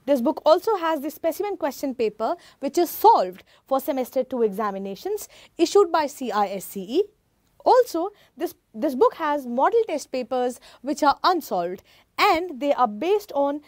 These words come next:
the latest specimen question paper released by the council itself. Also, let me tell you, this book is as per the latest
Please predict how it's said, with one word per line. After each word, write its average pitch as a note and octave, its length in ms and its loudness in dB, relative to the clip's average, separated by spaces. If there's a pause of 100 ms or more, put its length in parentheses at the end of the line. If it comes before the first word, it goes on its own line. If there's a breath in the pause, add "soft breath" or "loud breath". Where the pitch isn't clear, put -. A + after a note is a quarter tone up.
(160 soft breath)
the G4+ 100 6
latest C#4+ 640 -2
specimen D4+ 540 -2
question A3+ 340 -4
paper G#3+ 380 -4 (240 loud breath)
released D4+ 360 4
by F#3 160 0
the A3+ 120 -6
council F#3+ 400 -4
itself. - 480 -10 (600)
Also, A#3 320 2
let B3 200 2
me A#3+ 60 -4
tell G3+ 180 -4
you, D#4 240 0 (300 loud breath)
this C4+ 180 -4
book G4+ 320 0
is A4 320 -2
as F4 240 0
per C#4+ 240 0
the B3+ 120 -2
latest F4+ 580 -2